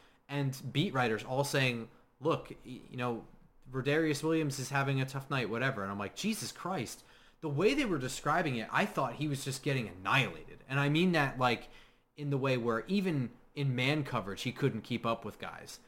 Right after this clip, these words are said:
And then when I watched it, I kind of understood. It looked like the coaches were putting him in a situation to test where he's not as good, and that's off-man coverage and zone coverage. And he also got some snaps in the slot, which, as I understand it from beat writers, he hasn't even practiced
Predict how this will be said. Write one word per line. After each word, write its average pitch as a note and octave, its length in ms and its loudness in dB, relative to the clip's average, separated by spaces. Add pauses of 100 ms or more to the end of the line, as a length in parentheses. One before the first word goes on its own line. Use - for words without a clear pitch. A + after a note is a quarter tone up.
(920)
And D#3 140 4
then A#3+ 100 6
when C4+ 120 6
I A#3+ 60 6
watched D3+ 380 4
it, F#3 100 0
I C#3 100 -2
kind D3+ 240 0
of C3 60 4
understood. G#2+ 400 -2
It C3 160 -6
looked A3+ 200 4
like C4+ 160 0
the E3+ 60 -6
coaches C#3 440 -2
were B2+ 100 -2
putting D#3 300 0
him C#3+ 140 2
in C3 60 0
a A#2+ 40 -2
situation A2 540 -4
to G#2+ 80 -6
test - 360 -4
where A#2+ 120 -2
he's A2 200 -4
not A2+ 440 2
as G#2+ 260 -2
good, G2+ 220 -4
and G#2 120 -6
that's G#2+ 240 -2 (340)
off-man C#3 520 -2
coverage B2 460 -2
and A#2+ 140 -2
zone A2+ 280 0
coverage. F#2 360 -10 (220)
And D3 100 -2
he G3+ 80 4
also A3+ 200 0
got E3+ 140 -4
some C#3+ 120 -6
snaps C3+ 380 -2
in A#2+ 60 -6
the G#2+ 60 -6
slot, C3+ 460 -2
which, - 220 -4 (260)
as A#2+ 140 -8
I A2+ 160 0
understand A2+ 440 -2
it C#3 60 -4
from B2+ 140 -4
beat E3+ 160 0
writers, A#2 280 -2 (160)
he F#3+ 260 2
hasn't C#3+ 200 -2
even B2 200 0
practiced - 680 -2